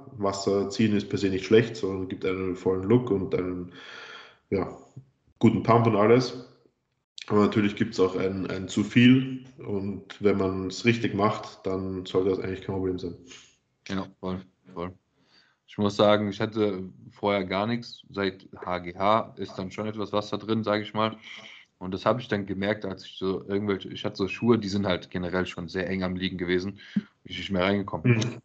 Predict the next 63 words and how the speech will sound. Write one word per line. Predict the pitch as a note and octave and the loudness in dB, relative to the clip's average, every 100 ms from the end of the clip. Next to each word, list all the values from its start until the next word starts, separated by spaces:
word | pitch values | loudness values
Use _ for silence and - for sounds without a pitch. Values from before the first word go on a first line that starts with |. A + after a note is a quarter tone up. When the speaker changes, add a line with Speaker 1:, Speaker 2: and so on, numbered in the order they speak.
| _ | _
Speaker 2:
<laughs> | F#3 B2 | 2 4
Ich | - | 2
bin | G#2+ | 0
einfach | - | -4
nicht | A2 A2 | -6 -2
mehr | A#2 - | -2 0
reingekommen. | B2 C3 - - A#2 - - - | -4 -4 -6 6 6 6 -4 -4
Speaker 1:
Ja. | C3 | -2
Speaker 2:
<laughs> | C3+ A3 A3 - A#2+ | -2 -2 -2 2 2
Ich | - | 2
dachte, | - - - F#2 | -2 -4 -4 -6
„Was | - | -4
ist | - | -4
das | A3 - | -4 -4
denn | F#2 | -6
jetzt?“ | F2+ - | -6 -8
So, | - G#2 | -6 -2
ja. | A2 G#2 B2+ - | 0 -2 -4 -2
Speaker 1:
<laughs> | C3 - C3 - - - | 0 -2 -6 -12 -20 -6
Speaker 2:
Ja, | G2 F2+ | -4 -4
und | - G2 A2+ | -2 0 4
immer | A2+ G#2+ | 6 6
unten | A2 A2+ A2+ | 4 2 -2
an | G#2 | 0
den | G#2 G2 | -2 0
Beinen | G#2 G#2+ G#2+ | 0 0 -2
hab | G#2 | -4
ich | G2 | -4
dann, | G#2 G2+ | -6 -4
wenn | G2+ | -6
ich | F#2+ - | -6 -6
so | |
engere | F#2+ A2 G#2+ G2+ | -4 -2 -4 0
Socken | G#2+ G#2+ | -2 0
anziehe | G#2 G#2 - G#2+ | -4 -4 0 0
und | G2 | 2
die | G2 | 2
ausziehe, | G#2 G#2 - G2+ | 2 0 -2 0
dann | G2+ | 0
ist | G2 | 0
da | G2 | 0
so | F#2+ | 0
ein | F2+ | -4
Abdruck | F#2 - F#2 F#2 | -4 -6 -6 -4
halt, | E2 | -4
ne? | F2+ F#2 | -6 -6
Speaker 1:
Ja. | G#2 F#2+ F2 - - - - _ _ D#2+ | -6 -6 -10 -16 -20 -20 -20 _ _ -12
Speaker 2:
Ja. | D#2+ - | -12 -2
Speaker 1:
Ist | A#2 | 4
dann | |
auch | A#2 A2+ | 6 6
wieder | G#2 | 4
die | G2+ | 4
Frage, | G2+ G2 G2 F#2+ | 2 2 2 2
wie, | G#2+ G2+ | 2 2
wie | G#2+ | 2
extrem | G#2+ - G2+ G2+ | 0 0 -2 -2
ist | G#2+ G2 | -2 -6
das | - | -6
halt, | F#2+ F2 | -6 -4
ja? | F#2+ G2 | -4 -2
Wenn, | F#2+ F#2+ | -2 -2
Speaker 2:
Genau. | F2+ | -4